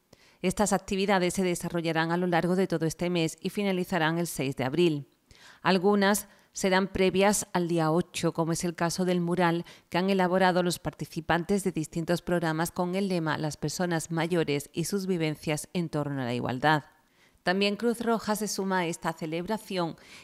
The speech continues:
y este miércoles ha organizado un encuentro intergeneracional en el que se ha debatido sobre la evolución del modelo educativo a lo largo de tres generaciones.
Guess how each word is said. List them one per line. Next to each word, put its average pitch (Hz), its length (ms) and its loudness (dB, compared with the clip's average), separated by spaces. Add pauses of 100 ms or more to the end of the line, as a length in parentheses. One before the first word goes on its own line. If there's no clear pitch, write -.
y 165 120 -2
este 185 200 0
miércoles 190 600 0
ha 185 60 0
organizado 170 720 0
un 170 140 -2
encuentro 180 600 0
intergeneracional 156 1300 -2 (300)
en 170 140 -2
el 165 140 -2
que 170 140 -4
se - 180 -2
ha 196 60 2
debatido 185 560 0
sobre 175 240 0
la 160 80 2
evolución 156 560 0
del 190 140 2
modelo 180 320 0
educativo 175 560 -2
a 165 40 2
lo 165 80 2
largo 156 300 0
de 180 140 0
tres 151 220 -4
generaciones. 139 960 -2